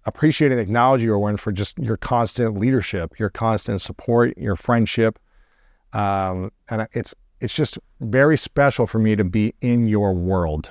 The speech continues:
So I'm grateful for you. I'm glad we're friends. I'm glad I live in L A, so I can go watch you at Mosaic when I have the chance. And, uh, appreciate you constantly redefining,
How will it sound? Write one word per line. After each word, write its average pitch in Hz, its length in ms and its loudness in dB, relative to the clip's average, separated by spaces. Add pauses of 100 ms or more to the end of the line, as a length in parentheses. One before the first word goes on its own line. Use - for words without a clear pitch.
(120)
So - 160 -6
I'm 101 100 2
grateful 110 340 0
for - 140 -4
you. 104 420 2
I'm 98 140 -6
glad 98 240 2
we're 95 140 -2
friends. 98 720 -4 (580)
I'm 101 60 -6
glad 107 260 4
I 107 60 2
live 104 220 0
in 107 40 -2
L 98 200 2
A, 101 180 2
so 107 140 -4
I 92 60 -4
can 98 120 -6
go 101 100 0
watch 101 300 0
you 107 60 0
at 95 60 -2
Mosaic 95 520 -2
when 98 80 -2
I 95 60 -2
have 92 100 -4
the 92 80 -6
chance. 95 560 -6 (580)
And, 101 360 -2
uh, 98 120 2
appreciate 120 400 0
you 110 120 0
constantly 120 880 0
redefining, 123 1000 2